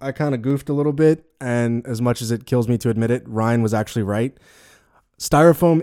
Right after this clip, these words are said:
is, uh, a form of polystyrene. It actually is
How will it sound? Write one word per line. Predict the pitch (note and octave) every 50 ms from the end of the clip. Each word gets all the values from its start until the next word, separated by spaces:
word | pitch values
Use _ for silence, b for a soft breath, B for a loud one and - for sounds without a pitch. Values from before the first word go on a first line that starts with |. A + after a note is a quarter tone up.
| - -
is, | D3+ C#3+ C#3+ D3 D3+ D3 D3+ D#3+ - - - - _ _ _ -
uh, | B2 B2 B2 A#2+ A#2+ A#2 -
a | C3 A#2+
form | - - - B2 B2+ C3 B2+ C3 - -
of | A#2+ A#2+ A#2 A#2 A#2 A2+ A2 A#2+ _ _ -
polystyrene. | C3+ B2 B2 B2 A#2+ - B2 A2 A#2 A#2+ B2+ B2+ C3 C3+ C3+ C3+ -
It | C3 A2 A2+
actually | A2+ A2+ - - A#2 A#2 A#2+
is | A#2+ A#2 A2+ A2+ A2+ G#2+ A#2+ - -